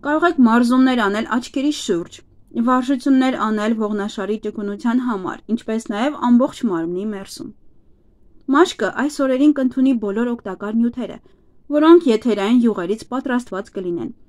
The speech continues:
Եթե դուք ինքներդ եք որևէ բաներ պատրաստում ձեր դեմքի համար, ապա լավ կլինի ավելացնեք մի փոքր եթերային յուղ։ Աչքերի մարզումներ կարող եք անել անգամ, եթե նայեք հաճախ երկնքին։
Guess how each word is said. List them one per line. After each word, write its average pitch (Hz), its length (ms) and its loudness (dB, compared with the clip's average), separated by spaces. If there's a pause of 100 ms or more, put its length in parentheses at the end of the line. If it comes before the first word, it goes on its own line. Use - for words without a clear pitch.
(240)
Եթե 262 240 0
դուք 254 240 0
ինքներդ 247 480 0
եք 190 240 -4
որևէ 196 400 -2
բաներ 202 320 -6
պատրաստում 220 640 -4
ձեր 220 160 0
դեմքի 202 400 -2
համար, 247 300 0
ապա 220 240 -2
լավ 262 200 -2
կլինի 214 380 -4
ավելացնեք 262 640 0
մի 302 160 4
փոքր 208 400 -8 (360)
եթերային 202 600 -2
յուղ։ 170 160 -8 (1000)
Աչքերի 302 440 0 (120)
մարզումներ 269 640 2
կարող 247 340 0
եք 247 180 -4
անել 220 320 -2
անգամ, 277 380 2
եթե 226 280 0
նայեք 208 400 0
հաճախ 190 460 -10
երկնքին։ 226 640 -4